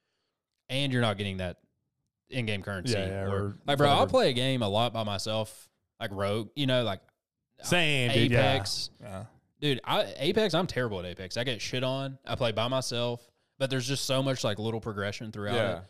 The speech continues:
Speaker 1: That's like, well, I'll keep playing.
Speaker 3: Little tiny endorphin hits
Speaker 1: Yeah,
Speaker 3: here and
Speaker 1: exactly,
Speaker 3: there.
Speaker 1: exactly.
Speaker 3: Yeah.
Speaker 1: That was the thought. But anyways,
Speaker 2: I
Speaker 1: about
Speaker 2: gotcha.
Speaker 1: your <laughs> games.
Speaker 2: Back to my games. So, as I said, beginning of the week, I solo queued a lot, and I went on a massive win streak.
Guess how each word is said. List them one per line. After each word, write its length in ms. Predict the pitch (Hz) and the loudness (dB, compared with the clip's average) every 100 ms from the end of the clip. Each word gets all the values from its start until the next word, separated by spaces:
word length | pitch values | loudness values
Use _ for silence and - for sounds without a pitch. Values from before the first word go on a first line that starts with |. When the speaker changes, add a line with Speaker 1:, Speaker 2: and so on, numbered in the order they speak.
| _ | _
Speaker 1:
That's 160 | 131 | -2
like, 120 | 143 190 | 0 2
well, 100 | 254 | 2
I'll 80 | 190 | 2
keep 180 | 107 | 0
playing. 240 | - 87 90 | -6 -8 -6
Speaker 3:
Little 320 | 135 123 110 | -2 -2 -2
tiny 340 | 113 113 104 95 | -2 -4 -4 -6
endorphin 560 | 95 92 - 92 90 90 - | -6 -6 -8 -10 -12 -16 -12
hits 240 | 104 98 | -10 -4
Speaker 1:
Yeah, 180 | 233 135 | -2 0
Speaker 3:
here 120 | 101 | -2
and 80 | 95 | -2
Speaker 1:
exactly, 380 | 139 139 92 82 | 2 2 2 -4
Speaker 3:
there. 80 | - | -10
Speaker 1:
exactly. 260 | - 92 78 | -6 -6 -8
Speaker 3:
Yeah. 40 | - | -2
Speaker 1:
That 100 | 165 | 2
was 100 | 156 | 2
the 80 | 113 | 0
thought. 320 | 113 87 107 | -4 -6 -6
But 60 | 120 | -4
anyways, 180 | 123 117 | -2 0
Speaker 2:
I 40 | |
Speaker 1:
about 80 | 107 | 0
Speaker 2:
gotcha. 120 | - | 2
Speaker 1:
your 80 | 185 | 2
<laughs> 300 | - - - | 0 -6 -4
games. 120 | 214 160 | -4 2
Speaker 2:
Back 220 | 226 233 | 2 4
to 100 | 214 | 4
my 160 | 220 | 4
games. 500 | 196 165 143 127 107 | 4 4 4 2 0
So, 540 | - 202 160 117 101 104 - | 2 6 6 6 4 -2 -2
as 160 | 175 | 2
I 80 | 202 | 2
said, 380 | 180 143 107 101 | 4 2 2 0
beginning 320 | 131 160 240 | 0 4 4
of 80 | 233 | 6
the 80 | 175 | 8
week, 280 | 170 175 - - | 8 4 0 0
I 300 | 131 123 117 | 4 4 2
solo 220 | - 165 | 2 0
queued 180 | 160 185 | 0 -2
a 60 | 185 | 2
lot, 280 | 185 185 - _ _ _ | 2 0 -6 _ _ _
and 120 | 120 | 0
I 40 | 117 | 4
went 240 | 120 117 | 6 6
on 160 | 113 110 | 4 2
a 80 | 101 | 0
massive 440 | 101 98 - 95 | 0 0 -2 -4
win 200 | 95 95 | -4 -4
streak. 400 | - 95 92 | -6 -6 -8